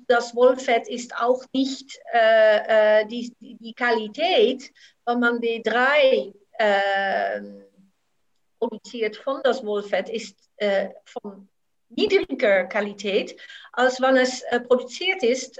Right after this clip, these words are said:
äh, äh, veganisch, wie unseres Produkt. Und das ist, äh, äh, äh,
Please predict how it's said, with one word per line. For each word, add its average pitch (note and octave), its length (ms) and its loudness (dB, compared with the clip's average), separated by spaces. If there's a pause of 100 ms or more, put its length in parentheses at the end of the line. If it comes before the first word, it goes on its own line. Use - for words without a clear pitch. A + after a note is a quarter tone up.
äh, A3 540 4
äh, G#3 120 -2
veganisch, C4+ 720 -2 (440)
wie A#3+ 600 -4
unseres G#4 380 -2
Produkt. G#3 580 -6 (100)
Und C4 300 -6 (120)
das B3 200 2
ist, - 280 -10 (100)
äh, A3 380 4
äh, - 340 -2
äh, A3+ 240 4